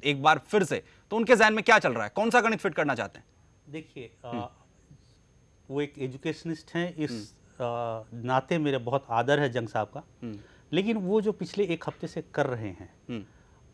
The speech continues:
Speaker 2: उस पे मुझे उनके इंटीग्रिटी पे डाउट है। I repeat the word, इंटीग्रिटी पे डाउट है मुझे,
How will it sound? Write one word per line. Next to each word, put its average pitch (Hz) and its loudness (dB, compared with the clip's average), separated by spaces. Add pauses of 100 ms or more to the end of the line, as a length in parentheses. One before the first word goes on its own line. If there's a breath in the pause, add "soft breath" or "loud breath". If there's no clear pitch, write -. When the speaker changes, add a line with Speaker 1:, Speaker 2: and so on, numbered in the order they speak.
Speaker 2:
उस 185 2
पे 214 2
मुझे 175 -2
उनके 156 -2
इंटीग्रिटी 208 6
पे 156 2
डाउट 98 -6
है। - -20 (580)
I 139 6
repeat 151 2
the 160 4
word, 170 6
इंटीग्रिटी 202 6
पे 165 2
डाउट 101 -4
है 95 -12
मुझे, 98 -16